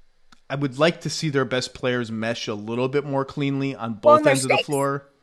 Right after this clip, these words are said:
Speaker 2: Right. They're gonna
Speaker 1: But
Speaker 2: have to make some, just, they're gonna have to make some decisions on, on Brandon Ingram, on some of these other guys, you know,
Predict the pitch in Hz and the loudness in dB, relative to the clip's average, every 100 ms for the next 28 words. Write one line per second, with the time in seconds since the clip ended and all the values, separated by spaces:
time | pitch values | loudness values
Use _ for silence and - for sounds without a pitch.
0 | _ - 277 - 190 202 226 220 196 190 | _ 4 4 6 4 6 4 4 0 -2
1 | 190 - 180 - 202 214 233 233 226 196 | -6 -4 -4 0 4 6 6 6 4 0
2 | 202 175 - 285 - 233 147 151 - 143 | 0 -2 0 0 0 2 6 6 4 -4
3 | - 143 139 147 151 160 170 196 202 156 | -2 0 4 2 4 0 4 4 6 4
4 | 151 147 156 147 156 151 151 147 175 190 | 4 -2 -2 -2 2 2 2 4 6 6
5 | - 139 - - 151 139 139 151 | 4 -2 -8 -6 -2 2 2 0